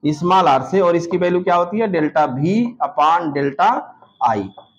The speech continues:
अब इसमें अगर डायनामिक रेजिस्टेंस अगर निकालते हो R equal to, तो क्या लिखोगे, तीस माइनस बीस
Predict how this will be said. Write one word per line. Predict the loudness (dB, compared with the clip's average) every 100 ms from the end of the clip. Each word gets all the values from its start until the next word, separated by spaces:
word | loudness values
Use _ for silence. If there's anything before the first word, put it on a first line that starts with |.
| _ _ _ _ _ _ _ _ _ _ _ _ _
अब | 2 2 2
इसमें | -2 2 2
अगर | 2 2
डायनामिक | 2 2 0
रेजिस्टेंस | 2 0 0 -2 0
अगर | -2
निकालते | 0 2 0 0
हो | 0 4
R | 4
equal | 2 -6 -4
to, |
तो | -4
क्या | 0 -2
लिखोगे, | -2 -6 -6 -4 -6 -10 -20 -20 _ -2
तीस | 0 0 -2
माइनस | -2 0 0 -2 -4
बीस | -2 0 0 -2 -4 -16